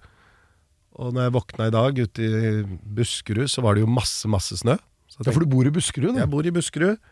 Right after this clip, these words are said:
Speaker 1: Lier. Em, og da tenkte jeg, «Yes, nå blir det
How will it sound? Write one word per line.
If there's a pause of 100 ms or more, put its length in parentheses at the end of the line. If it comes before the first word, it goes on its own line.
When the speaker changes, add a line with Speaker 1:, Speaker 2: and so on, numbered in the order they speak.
(140)
Speaker 1:
Lier. (840)
Em, (100)
og
da
tenkte
jeg,
«Yes,
nå
blir
det